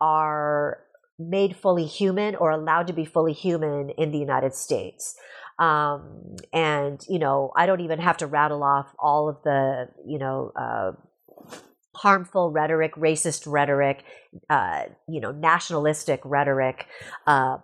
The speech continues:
by our politicians, you know, uh, which reached a zenith point with, uh, Donald Trump's administration. But basically, um, they're either denied,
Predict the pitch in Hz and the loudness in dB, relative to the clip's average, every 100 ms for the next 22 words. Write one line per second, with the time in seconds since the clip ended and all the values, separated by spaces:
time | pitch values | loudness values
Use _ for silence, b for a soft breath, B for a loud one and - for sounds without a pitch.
0 | - 143 139 139 135 135 156 143 165 139 | 2 4 4 2 -2 2 0 2 2 2
1 | 139 151 - 139 135 135 - 143 123 - | 0 -2 -2 -2 -4 -8 -8 -6 -6 -4
2 | 113 - - 98 76 147 147 - 147 139 | -6 -4 -2 0 -2 -2 -2 -2 -4 -4
3 | - - 143 123 147 156 - 135 123 - | -4 -2 -2 -2 -2 -2 -2 -4 -4 -2
4 | 123 117 - 92 90 87 - 131 135 135 | -2 -2 -2 -2 0 -2 -2 -2 -2 -4
5 | - 208 - - - 147 131 127 - 123 | -4 -4 -6 -16 -6 -4 -4 -4 -4 -4
6 | - 123 123 143 139 117 B B B B | -4 -6 -4 2 2 2 B B B B
7 | B B _ - 285 330 392 - 196 185 | B B _ 6 6 6 -2 0 2 2
8 | 175 170 - 170 156 156 - - _ _ | 0 -2 0 2 2 -2 -10 -20 _ _
9 | _ _ _ - 175 220 220 247 262 262 | _ _ _ -4 2 4 2 0 2 0
10 | - 190 170 180 185 196 208 208 | 0 -4 0 2 2 2 2 0